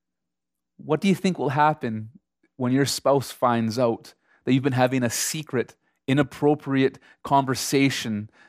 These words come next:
uh, with a coworker of the opposite sex? How do you think that's gonna impact the intimacy in the marriage relationship? Sin will cause a fracture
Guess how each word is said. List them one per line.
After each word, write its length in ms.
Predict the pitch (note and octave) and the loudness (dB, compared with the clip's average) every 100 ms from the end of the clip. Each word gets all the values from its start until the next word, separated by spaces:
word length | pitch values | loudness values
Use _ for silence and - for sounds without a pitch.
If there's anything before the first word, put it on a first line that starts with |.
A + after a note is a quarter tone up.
| - | -4
uh, 120 | A#2 A2+ | 0 0
with 120 | A#2+ | -2
a 40 | |
coworker 720 | - - D3 C3+ B2+ A#2+ B2 | -4 0 2 4 2 2 0
of 180 | B2 A#2 | 0 0
the 100 | A#2 - | -2 2
opposite 520 | B2 - B2 - - | 2 0 -12 -16 -18
sex? 640 | - - A#2 - - - _ _ _ _ _ _ _ _ _ _ - | -16 -12 -12 -14 -20 -20 _ _ _ _ _ _ _ _ _ _ -6
How 140 | C#3 | 0
do 60 | D3 | 0
you 40 | |
think 160 | D3+ B2+ | 2 2
that's 240 | B2+ - | 0 0
gonna 200 | D#3 C3+ | -6 -4
impact 440 | B2+ A#2+ A2 A2+ - | -4 -4 -2 -4 -6
the 80 | - | -8
intimacy 640 | A#2+ A#2+ A2+ - A2+ G#2+ _ _ - | -6 -6 -6 -6 -8 -8 _ _ -4
in 180 | A#2 | -2
the 60 | A2+ | -2
marriage 340 | A2 G#2+ G#2+ | 0 0 0
relationship? 720 | A2 G#2 G2+ - G2 - D#2+ _ _ _ _ _ _ _ _ _ - | -2 -4 -4 -6 -14 -12 -14 _ _ _ _ _ _ _ _ _ -14
Sin 680 | - - D3+ D#3 C#3 G#2+ - _ | -12 -4 0 2 0 -4 -12 _
will 140 | B2+ A#2+ | -4 -2
cause 520 | - C3+ B2+ A#2+ A2 | -2 2 4 2 -2
a 60 | A2+ | -10
fracture 920 | - - A2+ C3+ - - - A2+ G2 | -8 0 2 2 0 -8 -6 -8 -10